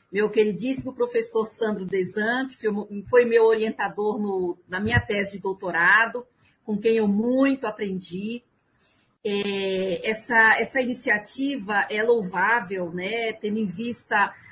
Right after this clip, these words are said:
a, as questões, as, o uso das redes sociais, as atividades privadas desenvolvidas pelos servidores. Eu preparei aqui uma, uma, uma exposição, esse material vai estar disponível para todos,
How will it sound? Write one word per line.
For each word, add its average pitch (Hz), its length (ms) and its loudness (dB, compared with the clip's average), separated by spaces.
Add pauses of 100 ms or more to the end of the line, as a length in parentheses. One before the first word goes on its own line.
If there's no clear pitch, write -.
(160)
a, 202 400 4
as 214 140 -6
questões, 262 920 0
as, 208 180 0 (140)
o 226 40 0
uso 269 300 -4
das 226 280 -2
redes 214 340 0
sociais, 196 960 2 (260)
as 214 220 0
atividades 233 800 2
privadas 202 760 0
desenvolvidas 202 680 -8
pelos 202 220 -8
servidores. 190 920 -4 (480)
Eu 285 140 6
preparei 330 460 2
aqui 262 540 -2
uma, 214 360 0
uma, 202 280 -2
uma 208 120 -6
exposição, 214 800 -4
esse - 180 -8
material 254 460 0
vai 254 140 0
estar 233 260 0
disponível 220 540 -4
para 196 240 -2
todos, 208 680 -6